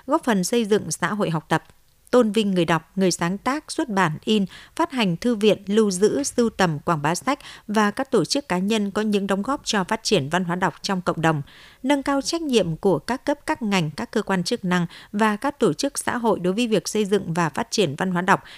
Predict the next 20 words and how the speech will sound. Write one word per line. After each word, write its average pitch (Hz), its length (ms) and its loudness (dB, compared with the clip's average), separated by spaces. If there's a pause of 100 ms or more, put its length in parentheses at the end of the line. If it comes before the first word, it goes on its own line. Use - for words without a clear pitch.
(120)
trong 247 280 0
đời 180 180 2
sống 165 260 -2
xã 214 200 -6
hội. 220 200 2 (500)
Tổ 226 120 6
chức 320 180 0
Ngày 240 140 0
sách - 280 -4
lồng 190 240 2
ghép 233 240 -4
với 262 80 4
các 285 240 -2
lễ 226 140 0
hội 226 200 0
truyền 160 240 0
thống 175 240 -2
của 214 100 -2
địa 165 160 0
phương 196 280 2